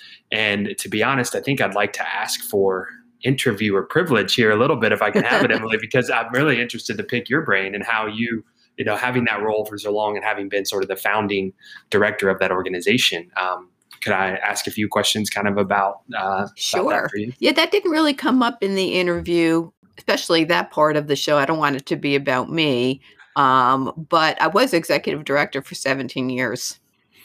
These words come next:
Speaker 1: Yeah, yeah. And, and, and so I think to, to really situate the current, uh, focuses, right? Specifically when Devaney mentioned, you know, the strong neighborhoods, the housing, the economic development focus, kind of owning this space of,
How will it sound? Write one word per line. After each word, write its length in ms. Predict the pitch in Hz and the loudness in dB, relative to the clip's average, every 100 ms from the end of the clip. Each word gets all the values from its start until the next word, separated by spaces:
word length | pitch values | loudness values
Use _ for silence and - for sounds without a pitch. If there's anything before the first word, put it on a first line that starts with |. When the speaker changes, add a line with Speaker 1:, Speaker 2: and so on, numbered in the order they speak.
| - | -6
Speaker 1:
Yeah, 340 | - 131 110 92 | 0 2 2 2
yeah. 160 | 107 104 | 0 2
And, 120 | 127 | 0
and, 180 | 127 - | 0 -2
and 140 | 113 | -2
so 100 | 131 | 2
I 80 | 113 | 2
think 260 | 110 123 110 | 2 0 0
to, 280 | 117 117 - | 2 2 0
to 140 | 113 | -4
really 240 | 110 117 110 | 0 2 2
situate 720 | - 120 - 107 101 98 - _ _ _ - _ _ - | 0 0 0 2 2 0 -4 _ _ _ -20 _ _ -8
the 120 | 117 | -4
current, 460 | 110 - 143 131 120 - _ - | 0 2 2 2 0 -8 _ -4
uh, 180 | 107 101 | -2 -2
focuses, 640 | - 127 - 110 101 95 | 0 2 2 0 -2 0
right? 180 | 107 104 | 0 0
Specifically 540 | - - 127 127 113 | -4 -2 0 0 0
when 260 | 104 101 98 | 0 0 0
Devaney 340 | 104 101 98 | 0 2 0
mentioned, 460 | 98 101 - 101 95 | 0 0 -2 -4 -4
you 80 | 98 | -2
know, 300 | 95 92 - - | -2 -2 -6 -4
the 340 | 95 92 92 - | -2 0 -2 0
strong 360 | - 95 92 | 0 0 2
neighborhoods, 840 | 110 131 120 110 104 98 95 90 - | 2 4 2 4 6 6 4 2 -6
the 80 | |
housing, 680 | - - 120 110 107 98 95 | -4 0 2 0 -2 -4 -4
the 200 | 92 98 | -4 -2
economic 460 | 107 113 104 98 95 | -2 -2 -2 -2 -4
development 500 | 95 107 110 104 98 | -2 2 2 0 -2
focus, 540 | - 98 98 98 - | 0 0 2 0 0
kind 240 | - 110 104 | -2 2 2
of 180 | 95 - 123 | 0 -2 0
owning 440 | 117 117 110 101 | 4 4 4 2
this 160 | 95 - | 2 0
space 560 | - 98 98 - - | 2 2 2 0 0
of, 260 | 95 95 | 0 -4